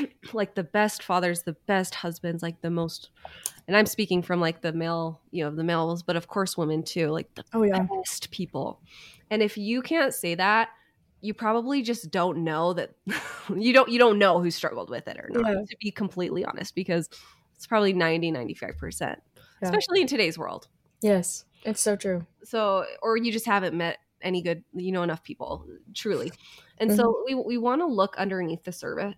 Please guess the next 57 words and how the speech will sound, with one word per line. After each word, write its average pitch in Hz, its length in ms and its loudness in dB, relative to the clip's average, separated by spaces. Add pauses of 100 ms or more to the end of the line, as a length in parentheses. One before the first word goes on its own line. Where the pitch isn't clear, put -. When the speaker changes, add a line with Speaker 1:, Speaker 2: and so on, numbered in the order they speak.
(120)
Speaker 1:
surface 175 440 -4
and 165 80 -10
see 202 160 -6
what's 226 180 0
really 170 220 0
going 165 360 -2
on, 156 200 0
and, 156 140 0
and 190 180 2
look 208 160 2
at 262 100 2
some 233 180 0
other 165 220 -2
behavior 160 540 -4 (380)
that 185 140 -2
can 196 100 -6
give 185 140 -10
you 233 100 4
a 220 40 0
better 180 200 2
indicator 220 580 0
of 170 200 -2
what 175 180 -2
kind 180 180 -4
of - 60 -8
partner 165 280 -4
they're 160 140 -4
gonna 156 200 -4
be - 140 -10
for - 160 -12
you. 120 200 -6
So 165 420 -2
some 202 200 -2
of 220 80 2
those 208 220 2
things 170 360 -4
might 160 220 -4
be, 160 240 -6 (160)
are 190 120 -2
they, 220 260 4
are 185 140 0
they 208 100 0
trying, 339 540 2 (420)
are 208 100 4
they 214 140 4
respectful 180 500 -2
of 101 80 -6
you? - 240 -8 (140)
And 190 140 -2
do 208 100 -2
they 226 140 4
respect 220 400 -4
your 233 100 0
boundaries? 220 640 0 (180)
And 185 460 -2 (160)
do 190 180 -6
they 180 400 -2